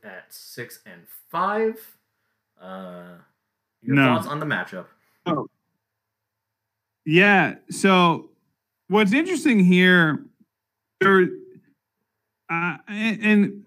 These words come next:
Speaker 2: I don't know, Adam maybe just shoot me a text. You dropped Derek Carr. Why you drop Derek Carr right before the games, like, this weekend? I mean, Mike was tossing and turning quarterbacks all week, and then I see Sunday morning he's dropping,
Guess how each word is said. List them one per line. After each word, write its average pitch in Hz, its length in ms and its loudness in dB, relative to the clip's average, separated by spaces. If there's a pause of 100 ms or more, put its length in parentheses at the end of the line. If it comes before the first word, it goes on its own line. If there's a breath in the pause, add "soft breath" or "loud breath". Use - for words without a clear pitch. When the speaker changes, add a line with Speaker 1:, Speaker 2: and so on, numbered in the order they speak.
Speaker 2:
I 202 200 0
don't 170 100 4
know, 151 440 2 (100)
Adam 226 320 4
maybe 214 180 4
just 185 200 0
shoot 208 100 0
me 208 80 4
a 151 60 4
text. 180 500 0 (220)
You 175 120 4
dropped 214 440 2
Derek 214 340 2
Carr. 208 420 2
Why 202 180 0
you 381 140 0
drop 359 220 -4
Derek 349 240 -4
Carr 330 320 2
right 302 100 0
before 285 140 -2
the 285 80 -2
games, 330 380 -2 (120)
like, 202 180 -2 (360)
this 220 260 -2
weekend? 151 520 0 (1160)
I 214 60 0
mean, 214 180 6
Mike 294 260 4
was 311 140 4
tossing 277 380 4
and 262 100 0
turning 269 260 4
quarterbacks 233 600 2
all 247 180 6
week, 302 280 6
and 226 80 2
then 226 80 2
I 226 80 4
see 220 480 0
Sunday 254 320 2
morning 240 500 4
he's 202 220 2
dropping, 240 580 2